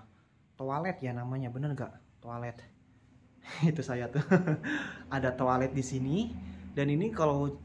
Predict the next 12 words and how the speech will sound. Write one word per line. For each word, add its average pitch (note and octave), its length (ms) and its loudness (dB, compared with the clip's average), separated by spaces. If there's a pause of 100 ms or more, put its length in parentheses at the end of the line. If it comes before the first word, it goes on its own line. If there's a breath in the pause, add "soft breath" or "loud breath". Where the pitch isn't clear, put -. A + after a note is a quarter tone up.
zaman C#3+ 340 4
dulu, D3 600 2
tahun C3 240 0
sembilan C3+ 420 0
puluhan D3+ 300 -2
toilet C3 340 2
ini E3+ 380 0
ya A#2+ 260 2 (560)
toiletnya C#3+ 460 0
orang C3 240 2
kaya. C3 420 0 (800 soft breath)
Tempat B2+ 240 -6